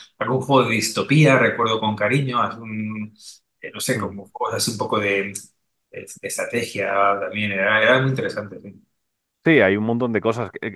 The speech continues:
Speaker 2: hace treinta años a lo mejor no había un abanico tan grande, pero en cualquier caso había un montonazo de cosas que hacer.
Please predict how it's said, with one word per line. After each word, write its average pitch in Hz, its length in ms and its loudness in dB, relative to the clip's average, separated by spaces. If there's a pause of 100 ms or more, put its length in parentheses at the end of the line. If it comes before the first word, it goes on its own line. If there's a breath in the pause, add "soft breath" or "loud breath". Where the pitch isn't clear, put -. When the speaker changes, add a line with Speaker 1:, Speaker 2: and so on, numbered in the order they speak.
Speaker 2:
hace 117 200 -2
treinta 113 240 0
años 110 160 -2
a 120 40 -8
lo 117 60 -6
mejor 110 240 -4
no 113 120 -2
había 110 260 4
un 107 160 0
abanico 107 320 0
tan 101 140 -2
grande, 107 320 2
pero 101 140 -2
en 85 40 -8
cualquier 90 240 -2
caso 98 480 -2
había 87 220 -6
un 92 60 -6
montonazo 95 440 -6
de 92 100 -2
cosas 95 240 -8
que - 100 -4
hacer. 98 260 -2